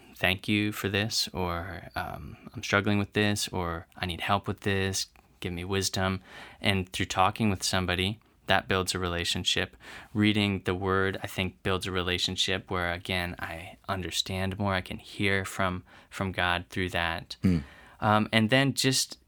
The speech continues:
Speaker 1: seeing how he acts in my life. Like, there's things that, that have happened that I just know, like, that's God's hand at play. Like, that was God, that was
Speaker 2: Mm.
Speaker 1: something that God did for me.
Speaker 2: Mm.
Speaker 1: And relating back to what we talked about previously,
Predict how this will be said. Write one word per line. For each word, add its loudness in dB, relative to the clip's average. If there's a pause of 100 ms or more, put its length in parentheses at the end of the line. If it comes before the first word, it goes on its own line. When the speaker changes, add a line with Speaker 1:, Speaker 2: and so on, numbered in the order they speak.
(160)
Speaker 1:
seeing 4
how 4
he -2
acts 0
in -6
my -4
life. -6
Like, -4
there's 2
things 2
that, 2 (520)
that 6
have -2
happened 4
that 2 (300)
I -4
just 0
know, 4
like, -2
that's 2
God's 2
hand -4
at -8
play. -6
Like, -8
that 4
was 0
God, -2
that 4
was 6
Speaker 2:
Mm. 2
Speaker 1:
something 2
that -2
God 0
did -4
for -4
me. -8 (280)
Speaker 2:
Mm. 2
Speaker 1:
And 0 (580)
relating 4
back 6
to -2
what 2
we -4
talked 0
about 0
previously, 4